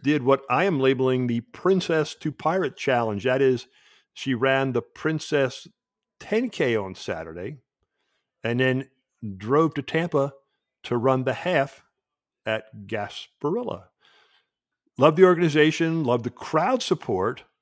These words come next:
and the half medal at Gasparilla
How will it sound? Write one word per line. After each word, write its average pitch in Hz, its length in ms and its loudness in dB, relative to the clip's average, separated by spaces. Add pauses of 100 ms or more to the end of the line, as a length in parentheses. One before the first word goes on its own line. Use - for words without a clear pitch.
(520)
and 139 160 0
the 143 60 2
half 220 360 0
medal 131 640 0
at 120 140 -8
Gasparilla 113 600 -2